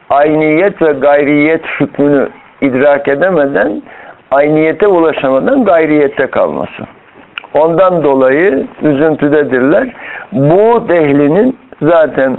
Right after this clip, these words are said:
uzaklıktan şikayet ettiği gibi. Yani uzak ehli de, yakınlık ehli de, e, bu hallerinden şikayetteler. Neden? Çünkü hakka ulaşmış değiller. Yani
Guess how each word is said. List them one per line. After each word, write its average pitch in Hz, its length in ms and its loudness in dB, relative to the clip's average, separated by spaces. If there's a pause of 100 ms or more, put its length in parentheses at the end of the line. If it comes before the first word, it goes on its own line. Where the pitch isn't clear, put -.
(140)
uzaklıktan 151 760 0
şikayet 135 480 -2
ettiği 120 400 -4
gibi. - 240 -10 (500)
Yani 143 420 0 (360)
uzak 143 580 0
ehli 139 420 2
de, 123 260 0
yakınlık 160 640 0
ehli 127 480 0
de, - 280 -2 (160)
e, 131 200 0 (120)
bu 180 160 2
hallerinden 147 600 0
şikayetteler. 139 920 -2 (240)
Neden? 208 420 -2
Çünkü 165 460 -2 (400)
hakka 135 300 -4
ulaşmış 135 720 -2
değiller. 73 500 -4
Yani 82 240 -4